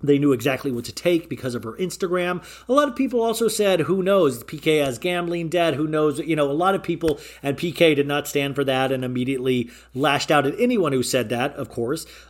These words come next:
Uh, also, I just told you guys last week, P K has a new show they just announced overseas where he plays a real estate tycoon. This is supposedly, uh, a reality show, not a fiction show.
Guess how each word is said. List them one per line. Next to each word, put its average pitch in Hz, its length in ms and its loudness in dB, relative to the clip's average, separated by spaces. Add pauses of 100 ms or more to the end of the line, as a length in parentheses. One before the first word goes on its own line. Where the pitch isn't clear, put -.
Uh, 127 200 0
also, 143 300 4
I 127 80 4
just 123 180 0
told 123 200 2
you 120 80 -2
guys 120 220 0
last 120 240 -2
week, 135 200 0
P 131 140 -2
K 127 240 2
has 117 200 -2
a 117 40 -4
new 127 180 0
show 131 320 2
they 127 120 2
just 120 220 -4
announced 127 480 -6 (320)
overseas 135 1040 0
where 127 240 2
he 123 160 0
plays 123 340 0
a 120 160 2
real 131 280 0
estate 127 300 -2
tycoon. 135 600 -4 (380)
This 139 200 0
is 156 140 -2
supposedly, 160 760 2
uh, 139 260 0
a 143 100 2
reality 147 460 2
show, 127 300 0
not 127 200 -2
a 135 40 -2
fiction 147 340 -4
show. 123 360 -4